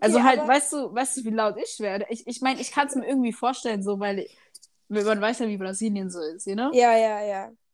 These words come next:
Speaker 1: Also versteh ich schon, aber
Speaker 2: Aber hast
Speaker 1: wenn
Speaker 2: du
Speaker 1: ich dabei bin auf Konzert, ist das dann
Speaker 2: <laughs> Aber du siehst doch immer so diese, äh, diese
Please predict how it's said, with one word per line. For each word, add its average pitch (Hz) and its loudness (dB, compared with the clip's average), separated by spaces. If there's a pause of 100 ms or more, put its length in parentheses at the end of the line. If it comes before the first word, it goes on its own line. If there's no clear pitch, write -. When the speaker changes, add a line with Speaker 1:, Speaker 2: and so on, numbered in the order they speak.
(440)
Speaker 1:
Also 202 -6
versteh 226 -2
ich 226 -2
schon, 220 -2
aber 208 2 (1000)
Speaker 2:
Aber 262 0 (180)
hast - -8
Speaker 1:
wenn 220 0
Speaker 2:
du 285 2
Speaker 1:
ich 339 2
dabei 220 8
bin 226 -4
auf 226 -4
Konzert, 226 0
ist - -10
das 220 -8
dann 208 -4 (140)
Speaker 2:
<laughs> - 2 (460)
Aber 269 2
du 302 0
siehst 339 4
doch 330 0
immer 302 4
so 262 4
diese, 262 -2 (160)
äh, 226 8 (840)
diese 226 -2